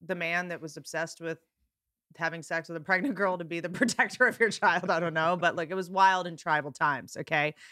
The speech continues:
I guess it makes sense that you'd wanna get some guy attached to you to help you defend the baby from lions, since they used to come out just covered in, I guess they still come out covered in blood, but there's less, I don't know. Hopefully there's no lions at Cedar Sinai where I'm giving birth.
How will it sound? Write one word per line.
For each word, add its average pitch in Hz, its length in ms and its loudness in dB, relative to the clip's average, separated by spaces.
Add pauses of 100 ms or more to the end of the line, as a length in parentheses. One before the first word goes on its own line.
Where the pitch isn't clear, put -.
(120)
I 180 60 -8
guess 202 140 2
it 208 80 -2
makes 196 180 0
sense 156 380 -2
that 156 240 -8
you'd 160 120 -8
wanna 151 200 -8
get 156 180 -8
some 165 100 -12
guy 143 140 -6
attached 165 460 -4
to 190 80 -6
you 175 280 -2 (380)
to 175 80 -10
help 170 220 0
you 165 100 -6
defend 170 420 -4
the 165 40 -4
baby 180 360 -2
from 160 240 -10
lions, 214 640 0
since - 360 -6
they 170 80 -4
used 170 240 -8
to 175 80 -6
come 175 180 -8
out 156 180 -4
just 147 140 -18
covered 156 380 -8
in, 147 260 -12 (480)
I 185 60 -8
guess 208 100 -6
they 208 100 -6
still 175 200 -4
come 165 100 -12
out 127 160 -12
covered 135 200 -8
in 127 80 -12
blood, 123 260 -14
but 131 240 -12
there's 139 260 -18
less, 139 320 -12 (260)
I - 80 -12
don't 123 120 -12
know. 123 160 -18 (280)
Hopefully 165 240 -12
there's 147 100 -12
no 156 120 -8
lions 139 420 -8
at 127 80 -14 (180)
Cedar 143 320 -12
Sinai 139 400 -8
where 147 120 -4
I'm 156 120 -4
giving 156 220 -8
birth. 151 240 -4